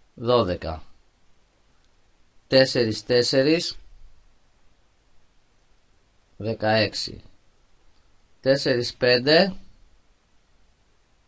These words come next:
είκοσι. Τέσσερις, έξι,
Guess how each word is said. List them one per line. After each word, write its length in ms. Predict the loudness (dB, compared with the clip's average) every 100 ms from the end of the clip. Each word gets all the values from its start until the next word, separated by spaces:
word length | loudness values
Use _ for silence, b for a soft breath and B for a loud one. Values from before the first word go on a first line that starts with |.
| _ _ _ _ _ _ _
είκοσι. 600 | -8 -8 -10 -12 -12 -18 -20 _ _ _ _ _ _ _ _ _ _ _ _ _ _ _ _ _ _ _ _
Τέσσερις, 500 | -8 -2 -2 0 0
έξι, 560 | -2 -2 -2 0 0